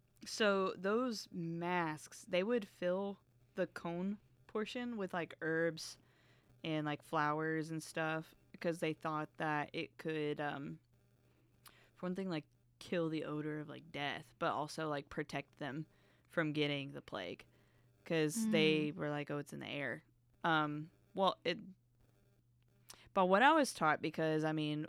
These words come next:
Speaker 1: we learned it more than once in school. I had one teacher growing up that said it was to stop the smell of death.
Speaker 2: What was?
Speaker 1: Um, those masks full of, like, the herbs and the flowers.
Speaker 2: Dang.
Speaker 1: And then I had another teacher saying it was for the protection from the plague.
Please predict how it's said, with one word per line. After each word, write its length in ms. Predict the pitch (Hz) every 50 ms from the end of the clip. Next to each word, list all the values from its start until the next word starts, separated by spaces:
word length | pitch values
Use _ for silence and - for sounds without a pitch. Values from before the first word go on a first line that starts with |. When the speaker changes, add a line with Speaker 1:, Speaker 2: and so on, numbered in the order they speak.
| -
Speaker 1:
we 180 | - 185 208 233
learned 240 | 240 254 240 208 175
it 100 | 170 165
more 140 | 160 156 151
than 200 | 147 156 147 143
once 260 | 143 147 156 156 -
in 100 | 170 175
school. 440 | 165 - - 185 190 190 196 196 - _ - - - -
I 120 | 170 190
had 120 | 220 226 202
one 240 | 175 165 156 160
teacher 340 | 160 - 185 170 - - 170
growing 300 | 170 180 180 180 175 180
up 100 | 175 175
that 160 | - 165 156
said 180 | - - 165 160
it 40 | 160
was 140 | 156 151 -
to 80 | 165 156
stop 240 | - 160 156 147 -
the 80 | - 151
smell 420 | - - 151 139 131 123 139 156 _ _ _ _ _ _ _ _ _ _ _ _ _ - -
of 120 | 160 214
death. 180 | 202 139 - -
Speaker 2:
What 120 | 220 285 392 480 494 523 554 587 587 587
was? 220 | - - - - _ _ _ _ _ _ _ - -
Speaker 1:
Um, 220 | 185 180 170 165
those 260 | 156 165 156 151 175
masks 480 | 156 151 147 147 160 180 - - - - - -
full 180 | - 190 180 170
of, 60 | 156 160
like, 180 | 151 147 -
the 80 | - - -
herbs 380 | 165 170 165 165 165 160 160
and 80 | 156 156
the 60 | 147
flowers. 580 | 220 165 156 151 151 156 165 175 175 190 190 190
Speaker 2:
Dang. 380 | 196 190 190 190 185 185 185 - - - _ -
Speaker 1:
And 160 | - 180 175 -
then 180 | 185 175 175
I 120 | 175 175 180
had 180 | 185 196 180
another 420 | 165 160 160 170 202 240 240 240 220
teacher 480 | - - 196 185 - - 180 175 165
saying 360 | 151 - - 170 165 165 160
it 140 | 160 160 -
was 400 | 156 165 156 156 151 156 - -
for 180 | - - 170 160
the 100 | 156 156
protection 840 | - - 160 147 - - 175 180 - - - 170 165 160 156 160 -
from 300 | - - 180 160 156 151
the 100 | 147 160
plague. 520 | - - - 170 160 156 139 151 131 -